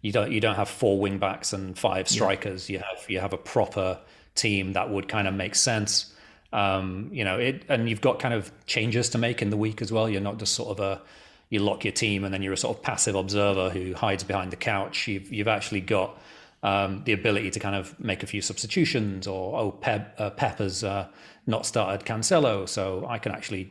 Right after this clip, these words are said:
Speaker 1: do something about that. I can use my squad, um, like a real manager would."
Speaker 2: So here's on the screen, um, I've got some, it's a mobile game, so there's, uh, obviously the, the pictures here represent the kind of different screens that you might see when you're playing, um, the mobile
Speaker 1: Mm-hmm.
Speaker 2: version. Um, it looks really nice. I mean, the squad,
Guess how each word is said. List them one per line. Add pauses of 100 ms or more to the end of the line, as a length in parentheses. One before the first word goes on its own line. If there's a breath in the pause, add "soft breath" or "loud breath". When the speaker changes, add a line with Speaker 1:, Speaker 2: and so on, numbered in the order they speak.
(100)
Speaker 1:
do
something
about
that.
I
can
use
my
squad, (480 loud breath)
um,
like
a
real
manager
would."
Speaker 2:
So
here's
on
the
screen,
um,
I've
got
some, (280)
it's
a
mobile (220)
game,
so
there's,
uh, (760 loud breath)
obviously
the,
the
pictures
here
represent
the
kind
of
different
screens
that
you
might
see
when
you're
playing, (280 soft breath)
um,
the
mobile
Speaker 1:
Mm-hmm.
Speaker 2:
version. (260 loud breath)
Um,
it
looks
really
nice.
I
mean,
the
squad,